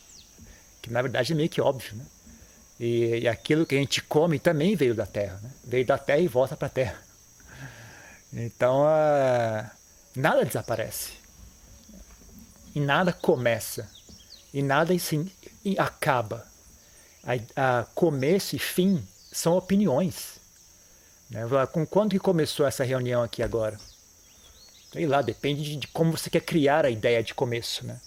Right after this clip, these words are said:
Você quer criar a ideia de começo no momento que eu comecei a falar, então foi ali, né? Mas isso é uma opinião sua. Ou-, outra pessoa pode dizer, "Essa reunião começou no,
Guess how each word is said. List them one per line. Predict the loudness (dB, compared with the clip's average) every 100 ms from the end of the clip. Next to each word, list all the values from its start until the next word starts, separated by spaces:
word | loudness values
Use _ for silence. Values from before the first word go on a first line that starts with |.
| -20 -20 -20 -20
Você | -4 -4
quer | 2 2 2
criar | 0 2 4 4
a | 2
ideia | 2 2
de | 2
começo | 0 0 0 -2 -2
no | -2
momento | -2 -2
que | -4
eu |
comecei | -4 -4 -2 -4
a |
falar, | -2 0 2 2
então | 0 -4 -4
foi | 0 0
ali, | 2 0 -4
né? | -10 -16 -20 -20 -8
Mas | -2 0
isso | 2
é |
uma | 2
opinião | 2 0 -2
sua. | -4 -6 -8 -12 -20 -20 -20 -20 -20 -12
Ou-, | -4 -2 0
outra | 0 0 2
pessoa | 0 2 2
pode | 2 2
dizer, | 2 4 4
"Essa | 2 0 2
reunião | 2 2 2 2
começou | 2 2 2 0 2 4 4
no, | 4 4 4 2